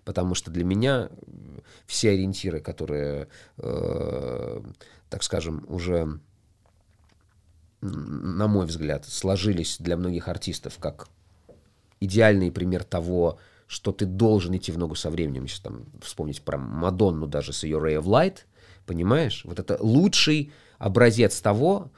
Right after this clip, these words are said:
как, или там Cher с альбомом Believe, понимаешь? Когда артист растёт, но при этом позволяет себе обращать внимание на то, какой должна быть музыка сейчас,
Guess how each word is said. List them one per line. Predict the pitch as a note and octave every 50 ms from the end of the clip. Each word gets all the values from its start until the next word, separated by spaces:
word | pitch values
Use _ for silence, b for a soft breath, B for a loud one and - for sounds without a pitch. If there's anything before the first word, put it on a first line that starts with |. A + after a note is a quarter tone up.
| b b b b
как, | - A2 G2+ - - -
или | G2+ G#2+ G#2
там | G#2 G#2 F#2
Cher | F2+ - - - A2+ G#2+ F#2+ F2+
с | - - - -
альбомом | F#2 F2 F2+ F2+ F2+ E2+ E2 F2
Believe, | D#2 G2 F#2 F2 F2 E2 - -
понимаешь? | D2+ D2 D2 E2 A#2 D#3 D#3 C3 -
Когда | F#2+ E2+ F2+ F#2+ G#2 G#2+ G#2 F#2+ B B B B B B
артист | B G#2+ A#2 A2+ - - B2 A2 G2+ - - - - _ _ _ _ - _
растёт, | - E2+ G2 G#2+ G2 - - - - E3+ F#3+ G#3 - - - _ _ b b b b b b b b b b b
но | b G#2+ A2+ A#2
при | A#2 A#2+ B2 C3+
этом | C#3+ C#3+ C#3+ B2+ A2+ A2 G#2+ G2+ G#2 _ _ _ _ _ _ - - -
позволяет | - A#2+ G2 G2+ A#2 C3 C3+ C3 A#2+ G#2+ G2+ -
себе | - - - F#2+ F2 F#2+ G2 F#2 E2+ D#2+ D2 - _ _ _ _ _ _ -
обращать | F2 F2 G2+ G#2+ - - G2+ F2+ -
внимание | G2 G2 G2 G2 F#2 F#2 F2+ F#2
на | F#2 F#2
то, | - G#2
какой | - G#2 - - A2 G2+
должна | F2+ E2 D#2+ E2+ E2
быть | D#2 D#2+ -
музыка | F#2+ F2 E2 D2 - - - C#2+ - - _ _ _ _ _ _ _ _ _ _ _ _
сейчас, | - - - E2+ - - C#3+ F3 G3+ - - -